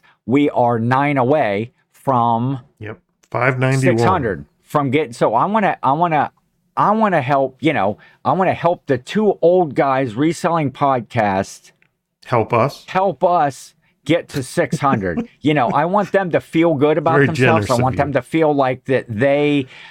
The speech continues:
Speaker 1: that they pushed us over that edge, you know, and even beyond. You know, I wouldn't complain about, you know, six oh one, six oh three. You know, let's just not stop at those
Speaker 2: Yes,
Speaker 1: nine.
Speaker 2: we're bound to lose a
Speaker 1: And
Speaker 2: few after we hit six hundred, so.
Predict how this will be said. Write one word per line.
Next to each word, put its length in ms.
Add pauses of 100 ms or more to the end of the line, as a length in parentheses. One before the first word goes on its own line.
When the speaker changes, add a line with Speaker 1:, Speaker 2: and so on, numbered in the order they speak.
(140)
Speaker 1:
that 200
they 340
pushed 460
us 200
over 360
that 280
edge, 520 (180)
you 120
know, 160
and 120
even 280
beyond. 440
You 80
know, 220 (260)
I 100
wouldn't 220
complain 380
about, 320 (160)
you 80
know, 140
six 440
oh 100
one, 520 (400)
six 360
oh 140
three. 640 (280)
You 100
know, 100
let's 240
just 200
not 200
stop 400
at 100
those 220
Speaker 2:
Yes, 80
Speaker 1:
nine. 140
Speaker 2:
we're 140
bound 260
to 40
lose 300
a 120
Speaker 1:
And 160
Speaker 2:
few 200
after 480
we 160
hit 260
six 240
hundred, 380
so. 380